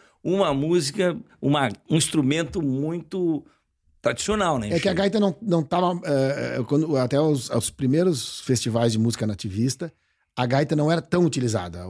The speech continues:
Speaker 2: era mais o violão mesmo, o violão entrou com, com força, né? E
Speaker 1: Hum.
Speaker 2: daí, eh,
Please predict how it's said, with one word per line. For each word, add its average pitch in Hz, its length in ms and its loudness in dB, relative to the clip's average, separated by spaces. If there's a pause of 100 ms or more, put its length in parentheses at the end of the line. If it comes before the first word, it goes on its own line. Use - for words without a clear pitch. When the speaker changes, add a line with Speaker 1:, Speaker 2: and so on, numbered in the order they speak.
(140)
Speaker 2:
era 110 160 0
mais 135 340 2
o 143 80 -2
violão 131 380 2
mesmo, 117 260 0
o 107 40 -4
violão 120 260 2
entrou 127 260 -2
com, 104 220 -8 (140)
com 101 180 -6
força, 101 380 -10
né? 107 120 -12 (480)
E 113 440 -2
Speaker 1:
Hum. - 40 -4
Speaker 2:
daí, 139 680 -6 (680)
eh, - 420 -10